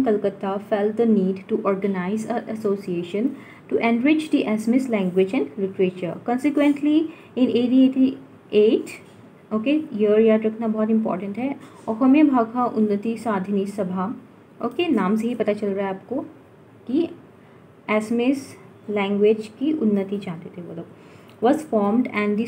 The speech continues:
soon matured into a literary organization under the able guidance। Okay, so it was formed in Calcutta, ठीक है,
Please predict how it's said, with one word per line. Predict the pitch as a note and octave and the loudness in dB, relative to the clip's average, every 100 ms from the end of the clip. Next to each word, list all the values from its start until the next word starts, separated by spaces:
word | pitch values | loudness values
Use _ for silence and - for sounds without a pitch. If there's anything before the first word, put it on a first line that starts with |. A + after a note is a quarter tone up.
| - | -2
soon | D4 D#4+ | 2 4
matured | A3 A3 A3 F#3+ G#3 - | 4 4 2 4 2 0
into | G#3 G3+ G#3+ | -2 -2 -2
a | A#3+ C#4+ | 0 2
literary | A3 A3 C#4 D4 D4+ - | 2 0 2 2 4 2
organization | G#3 G3 G3+ F#3+ F#3 F3+ F3+ A3 A3 | 2 2 0 -2 0 -2 -2 -4 -2
under | G3+ G3+ G3+ | -2 0 -2
the | G#3 - | -4 -2
able | B3 C4 D4+ C#4 | 0 2 2 2
guidance। | G#3+ G3 F#3 D#3+ - - - - - - - G#3+ | 0 -2 -2 -6 -10 -16 -20 -20 -20 -20 -6 -2
Okay, | A3 D#4 A4 - - - - | 0 2 2 0 -14 -20 -2
so | C#4 | 2
it | C#4+ C4 | 4 6
was | D4+ D#4 | 4 4
formed | - G#3 F#3 F#3+ - _ - - A3+ | -2 -4 -4 -6 -16 _ -20 -2 2
in | A3+ | 2
Calcutta, | G#3+ F3+ F3 - F3+ - - - - - - - - - - | 2 0 -2 -4 -8 -8 -14 -20 -20 -20 -20 -20 -20 -14 -12
ठीक | A3 | -2
है, | A3+ D#4 | -2 -2